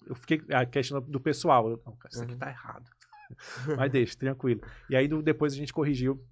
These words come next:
Speaker 2: Sim.
Speaker 1: E aí eu, eu conversei contigo, corrigiu, e aí agora, né, na segunda versão ficou bem certinha. Mas foi naquela época lá, naquela época que eu fiz a planilha pra ti, eu já, eu já executava, já colocava em prática essa teoria.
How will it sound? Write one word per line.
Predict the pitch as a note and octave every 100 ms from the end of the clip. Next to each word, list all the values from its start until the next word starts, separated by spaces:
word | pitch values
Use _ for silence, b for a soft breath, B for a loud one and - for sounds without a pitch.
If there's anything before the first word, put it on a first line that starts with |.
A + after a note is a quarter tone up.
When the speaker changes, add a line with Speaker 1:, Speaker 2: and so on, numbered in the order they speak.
| _
Speaker 2:
Sim. | - - G#2+
Speaker 1:
E | G#2
aí | G#2 G#2+
eu, | A2 G#2+ -
eu | A#2
conversei | A2+ A#2 -
contigo, | A2+ A#2 A#2
corrigiu, | A#2 A2+ G2+ A2+
e | A#2
aí | A2 -
agora, | G#2+ G#2 G#2+ -
né, | - -
na | B2 G#2
segunda | - A2 A2 A2+ G#2+
versão | A2+ A2 - G#2+
ficou | - A#2+
bem | A2+
certinha. | A2+ B2+ - G2+ G2+ _ _ _ -
Mas | G#2+
foi | - A#2+
naquela | B2 D3 C#3+
época | C#3 D#3+
lá, | C3+
naquela | B2 B2 A#2
época | A#2+ C3+
que | B2+
eu | C3
fiz | A#2+ A#2+
a | B2
planilha | B2 A#2+ A2+
pra | - A2
ti, | -
eu | A#2 A#2+
já, | A2+ A2+ - B B B
eu | A2
já | A2
executava, | A2 A#2+ - G#2+ G2+
já | G#2+
colocava | G#2 - A2 G#2 G#2+
em |
prática | A2+ G2+ F#2+ G#2
essa | -
teoria. | - G#2 F#2+